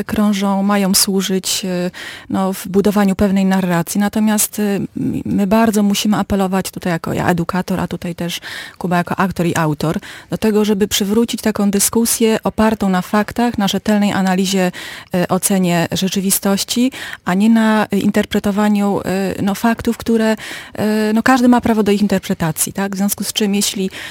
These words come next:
e, powiedzieliśmy już sobie, prawo własności i wolności każdego człowieka do decydowania i stanowienia o swojej własności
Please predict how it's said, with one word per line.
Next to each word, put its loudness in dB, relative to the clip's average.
e, -4
powiedzieliśmy 2
już 0
sobie, -2
prawo 2
własności 0
i -4
wolności 2
każdego 0
człowieka -2
do 0
decydowania 0
i -2
stanowienia 2
o -2
swojej 2
własności -2